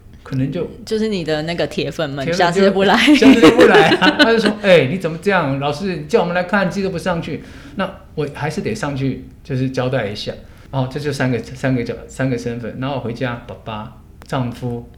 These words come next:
Speaker 1: 然后我不能靠舞团，舞团又不能赚钱养活，我还要去教课。
Speaker 2: 所以身份好多种。
Speaker 1: 就大斜杠，我早就在大斜杠啦。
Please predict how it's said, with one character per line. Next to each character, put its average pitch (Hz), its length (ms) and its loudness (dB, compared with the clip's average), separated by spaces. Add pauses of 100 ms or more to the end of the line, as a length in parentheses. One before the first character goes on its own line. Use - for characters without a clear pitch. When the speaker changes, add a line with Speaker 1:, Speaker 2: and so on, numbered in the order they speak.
(420)
Speaker 1:
然 147 100 -6
后 160 360 -4
我 147 160 -2
不 185 120 0
能 165 120 -2
靠 156 180 0
舞 120 140 -2
团， 117 200 -6
舞 123 120 -2
团 135 100 0
又 160 80 -2
不 160 80 -2
能 151 100 -2
赚 139 220 0
钱 113 220 -6
养 101 200 -8
活， 90 300 -10 (180)
我 - 60 -14
还 123 100 -8
要 131 60 -2
去 131 140 -4
教 117 220 -8
课。 107 180 -14 (340)
Speaker 2:
所 - 160 -12
以 180 80 -6
身 180 240 -4
份 175 140 -4
好 175 160 -10
多 147 180 -6
种。 156 340 -6
Speaker 1:
就 156 120 -8
大 151 200 0
斜 131 220 -2
杠， 131 260 -2
我 131 80 -2
早 127 140 -4
就 139 100 -4
在 147 120 -4
大 135 180 -4
斜 120 180 -8
杠 120 240 -6
啦。 104 240 -10